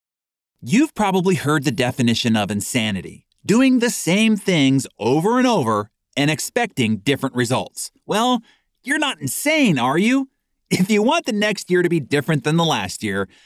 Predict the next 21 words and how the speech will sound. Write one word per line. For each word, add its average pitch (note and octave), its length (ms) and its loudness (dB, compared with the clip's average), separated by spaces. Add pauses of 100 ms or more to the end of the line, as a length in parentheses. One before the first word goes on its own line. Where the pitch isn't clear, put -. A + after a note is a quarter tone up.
(140)
then D#3 280 2
now C4 340 2
is G3+ 120 0
the C4 100 -2
time B2 500 -2
to G2+ 140 -8
do D3+ 300 2
something D#3 440 -2
different. A2+ 440 -4 (480)
Here's D4 220 -2
a C4+ 60 0
very G#3 300 0
inspiring C#3+ 600 0
realization. G#2+ 720 -2 (260)
No E3 180 2
matter C4 460 2
what A3 320 -2
your G#3+ 100 2
past G3 540 -4
has E3+ 200 0
been, A2+ 520 -2